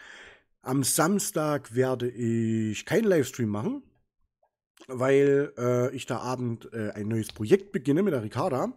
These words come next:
Da könnt ihr euch schon mal drauf freuen. Ja, das wird lustig. Äh, das wird nicht live gestreamt, das machen wir als normales Let's Play-Projekt. Und ich hab mich entschieden, äh, Cry of Fear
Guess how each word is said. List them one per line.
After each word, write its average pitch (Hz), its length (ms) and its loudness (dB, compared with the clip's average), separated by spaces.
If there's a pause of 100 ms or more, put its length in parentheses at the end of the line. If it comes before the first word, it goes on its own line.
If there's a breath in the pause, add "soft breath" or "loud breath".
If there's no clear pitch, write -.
(100)
Da 101 80 -10
könnt 117 200 -10
ihr 117 60 -8
euch 104 80 -12
schon 101 160 -14
mal 82 380 -12
drauf 85 300 -12
freuen. 90 540 -8 (120)
Ja, 90 260 -6
das 85 160 -10
wird 82 100 -12
lustig. - 380 -12 (600 loud breath)
Äh, 123 240 0
das 120 140 -4
wird 123 120 -10
nicht 120 200 -6
live 117 220 -2
gestreamt, 254 480 -6
das 202 120 -8
machen 120 260 -6
wir 123 320 0
als 110 460 -6
normales 110 760 -2
Let's 110 280 -10
Play-Projekt. 101 800 -4 (440 loud breath)
Und 285 200 -2
ich 202 100 -2
hab 233 100 -4
mich 196 160 -2
entschieden, 196 680 -2
äh, 160 300 -6
Cry 202 320 -4
of 185 140 -6
Fear 190 520 -2